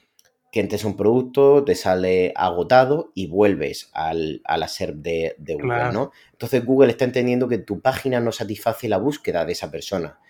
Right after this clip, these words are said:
Speaker 1: Entonces te baja y pon-, y pone a tu
Speaker 2: Claro.
Speaker 1: competencia encima que tiene ese produ-, ese producto en stock. Entonces,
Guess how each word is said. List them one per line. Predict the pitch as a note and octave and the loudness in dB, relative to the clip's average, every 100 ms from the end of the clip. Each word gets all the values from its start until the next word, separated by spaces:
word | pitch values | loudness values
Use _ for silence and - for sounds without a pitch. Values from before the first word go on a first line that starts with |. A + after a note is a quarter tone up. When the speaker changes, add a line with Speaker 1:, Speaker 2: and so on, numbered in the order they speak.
| - - | -20 -20
Speaker 1:
Entonces | - F2+ A2 A#2+ A#2 | -10 -6 -4 -2 0
te | B2 | 4
baja | A#2+ G#2 | 4 4
y | A#2+ | -2
pon-, | - A2+ G#2+ | 0 -2 -2
y | G2+ | -2
pone | A2 G#2+ | 2 2
a | |
tu | C#3 | 2
Speaker 2:
Claro. | B2+ | 2
Speaker 1:
competencia | A2 G#2+ A2+ A2 A#2 | 2 2 2 2 0
encima | G#2+ G#2+ A#2+ A#2+ | -4 -4 -4 -4
que | - | -4
tiene | F#2+ | -6
ese | F2+ - | -8 -8
produ-, | F2 F#2+ - _ _ - | -8 -10 -10 _ _ -14
ese | F#2 F2 | -10 -8
producto | E2+ F2+ - | -6 -8 -6
en | G2 | -6
stock. | D#2+ - C#3 C#3 _ | -6 -6 -6 -6 _
Entonces, | G#2 F#2+ A#2+ - E2 - | -2 2 2 0 -4 -8